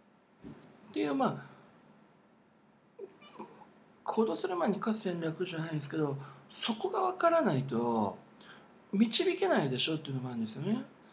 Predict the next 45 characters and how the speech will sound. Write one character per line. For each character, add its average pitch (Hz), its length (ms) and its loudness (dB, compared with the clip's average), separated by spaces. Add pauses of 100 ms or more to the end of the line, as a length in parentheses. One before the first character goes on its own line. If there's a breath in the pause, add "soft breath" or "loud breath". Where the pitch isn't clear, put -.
(480 loud breath)
う 190 60 -6
ん。 139 500 -2 (1700)
ま - 60 4
あ、 - 20 -4 (460)
こ - 60 4
れ 330 80 6
は 302 80 6
さ、 160 180 -2 (300)
価 269 80 2
値 - 100 0
を 180 60 4
お 151 80 4
金 165 220 0
に 185 140 -2
変 202 80 0
え 208 120 4
る 202 80 -8
の 202 60 -4
か、 208 100 0
コ 185 180 -2
ミ 180 80 2
ュ - 40 0
ニ 175 40 -4
テ 185 140 0
ィ - 20 6
を 175 40 0
お - 20 -2
金 180 220 -2
に 180 60 -4
変 185 120 -6
え - 20 -4
る 185 80 -2
の 170 60 -8
か、 151 80 -6
機 139 120 -10
械 170 160 4
を 147 40 0
お - 20 -2
金 151 200 -2
に 160 100 -6
変 180 100 -2
え - 40 -2
る 170 40 -4
の 165 60 -6
か、 160 160 0